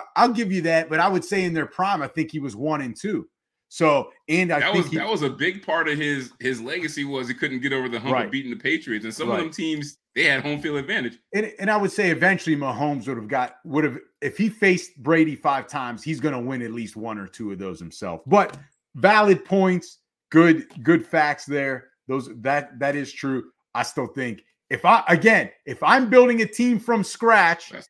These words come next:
Speaker 1: and
Speaker 2: tough,
Speaker 1: I'm
Speaker 2: man.
Speaker 1: choosing between those
Speaker 2: That's
Speaker 1: two,
Speaker 2: tough,
Speaker 1: you,
Speaker 2: man.
Speaker 1: you can't go wrong. You
Speaker 2: Yeah, no.
Speaker 1: can't go wrong, but I'm
Speaker 2: Yes, you
Speaker 1: going
Speaker 2: can.
Speaker 1: Mahomes.
Speaker 2: Yes,
Speaker 1: I'm
Speaker 2: yes, you
Speaker 1: sorry.
Speaker 2: can because
Speaker 1: I'm going
Speaker 2: I th-,
Speaker 1: Mahomes.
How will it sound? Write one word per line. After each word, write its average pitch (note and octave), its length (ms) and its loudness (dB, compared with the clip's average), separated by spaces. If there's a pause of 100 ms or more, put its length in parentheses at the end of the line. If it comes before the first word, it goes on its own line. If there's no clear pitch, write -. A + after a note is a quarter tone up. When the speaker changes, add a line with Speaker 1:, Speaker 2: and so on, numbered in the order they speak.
Speaker 1:
and D#3+ 80 -2
Speaker 2:
tough, F3 80 6
Speaker 1:
I'm G#3 80 4
Speaker 2:
man. - 80 -8
Speaker 1:
choosing A3 260 0
between G#3+ 300 -2
those G#3+ 200 2
Speaker 2:
That's A3+ 120 -4
Speaker 1:
two, - 80 -2
Speaker 2:
tough, G#2 160 -2
Speaker 1:
you, A#3 140 2
Speaker 2:
man. - 180 -6
Speaker 1:
you G#3+ 160 2
can't D#4+ 320 2
go D4+ 180 6
wrong. C#4 640 6 (200)
You G3 100 6
Speaker 2:
Yeah, - 80 -2
no. C4+ 80 4
Speaker 1:
can't C#4 180 2
go C4+ 260 8
wrong, A#3 380 2 (160)
but - 100 0
I'm C4 120 6
Speaker 2:
Yes, B3 100 8
you D#4 80 4
Speaker 1:
going C#4+ 140 -2
Speaker 2:
can. D#4 280 6
Speaker 1:
Mahomes. B3+ 240 0
Speaker 2:
Yes, B2+ 180 0
Speaker 1:
I'm G#3+ 100 2
Speaker 2:
yes, D4 80 -2
you C4+ 80 -4
Speaker 1:
sorry. C#3+ 200 2
Speaker 2:
can B2 100 2
because A2+ 500 -2
Speaker 1:
I'm D#3+ 100 -6
going G3 320 -6
Speaker 2:
I F3+ 40 0
th-, C3 100 2
Speaker 1:
Mahomes. A2+ 340 -12